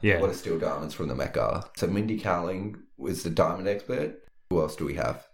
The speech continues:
Speaker 2: This Sarah Paulson, I think her name is. She's like the, uh,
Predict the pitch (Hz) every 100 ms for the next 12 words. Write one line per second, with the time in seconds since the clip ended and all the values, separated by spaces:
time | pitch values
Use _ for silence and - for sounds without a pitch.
0 | _ - 165 - - - - - - 117
1 | 113 107 - - 92 - - 71 - -
2 | - 78 76 69 57 - - - - -
3 | - - - - - - - 104 98 95
4 | 90 80 78 - - 82 147 71 65 -
5 | 120